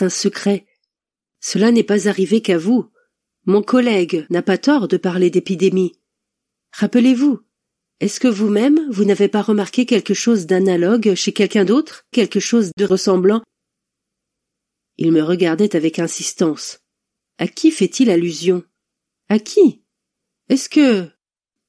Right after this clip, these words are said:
mais il se mit à parler d'autre chose, d'une grosse voix métallique. Pour l'insomnie et les rêves,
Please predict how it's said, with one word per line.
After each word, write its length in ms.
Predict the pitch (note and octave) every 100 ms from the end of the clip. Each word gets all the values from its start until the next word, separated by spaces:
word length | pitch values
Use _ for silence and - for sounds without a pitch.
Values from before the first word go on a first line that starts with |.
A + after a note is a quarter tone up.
| _ _ _
mais 140 | F3+ F#3+
il 160 | B3+
se 160 | A3+ -
mit 240 | A3 B3+ -
à 80 | F3
parler 300 | G3 F#3+ G3+
d'autre 320 | F#3+ - G#3
chose, 440 | - G3 E3+ D#3+ - _ -
d'une 260 | F3 A3
grosse 380 | G#3 E3+ B3 -
voix 220 | G3 F#3+
métallique. 720 | G#3+ F#3+ G3+ F#3+ F#3 - - _ _ _ _ _ _ _
Pour 180 | - A3+
l'insomnie 580 | B3+ B3 C4+ B3+ B3
et 100 | F#3+
les 100 | F3+
rêves, 440 | F3 F#3+ C4+ C4